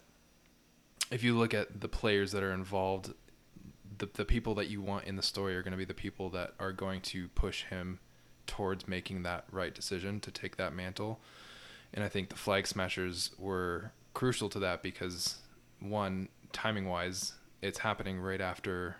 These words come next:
the unblip or whatever, like, right when everybody snaps back into existence. So there's a, a huge portion of the world that is, you know,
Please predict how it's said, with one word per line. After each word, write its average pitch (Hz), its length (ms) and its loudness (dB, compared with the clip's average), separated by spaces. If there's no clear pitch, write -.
the 95 220 -6
unblip 95 500 -2
or 90 120 -4
whatever, 87 440 -4
like, 90 220 -4
right 92 180 -2
when 95 140 -4
everybody 87 480 -4
snaps - 420 -2
back 98 260 0
into 92 240 -4
existence. 90 640 -4
So - 140 0
there's 95 180 2
a, 101 80 0
a 113 40 -4
huge 110 300 -2
portion 107 320 4
of 92 80 -4
the 95 80 -2
world 104 420 2
that 95 260 0
is, 92 360 -2
you 101 160 -6
know, 87 220 0